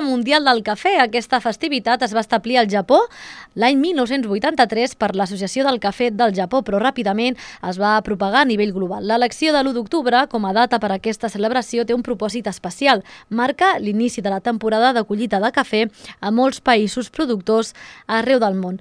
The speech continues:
Però el cafè és més que una simple beguda. Ho expressa el propietari de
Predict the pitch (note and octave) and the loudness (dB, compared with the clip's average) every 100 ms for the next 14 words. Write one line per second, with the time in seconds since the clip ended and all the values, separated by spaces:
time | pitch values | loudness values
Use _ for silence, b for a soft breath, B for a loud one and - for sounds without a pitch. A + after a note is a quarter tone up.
0 | B B - E4 E4+ D#4 C4+ B3 - B3 | B B 0 2 4 2 4 4 4 0
1 | A#3+ B3+ C#4 B3+ G#3+ G3+ A3+ G#3 A3 G#3 | 0 0 0 0 -2 0 -2 0 2 0
2 | F3+ F#3+ G#3 A3+ A#3 - A3+ A#3 A3 G3+ | -2 -4 0 0 0 0 0 2 0 -2
3 | G#3 G#3+ A#3 A#3 | -2 2 2 2